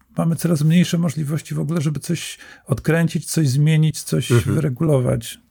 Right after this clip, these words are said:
Speaker 2: Wiesz co, właśnie nie wiem, czy podałeś informację, e, optymistyczną, czy pesymistyczną. <laughs> Jakoś, e, już jest, swojego czasu poświęciłem sporo czasu na, mm, tej ciemnej stronie technologii.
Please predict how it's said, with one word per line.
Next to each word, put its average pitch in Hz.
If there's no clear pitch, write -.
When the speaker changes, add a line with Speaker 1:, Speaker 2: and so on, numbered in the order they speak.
Speaker 2:
Wiesz 143
co, 151
właśnie 143
nie 135
wiem, 101
czy 110
podałeś 117
informację, 110
e, -
optymistyczną, 123
czy -
pesymistyczną. 113
<laughs> -
Jakoś, 120
e, 120
już 127
jest, 120
swojego 127
czasu 123
poświęciłem 123
sporo 110
czasu 110
na, 101
mm, 101
tej 110
ciemnej 104
stronie 101
technologii. 98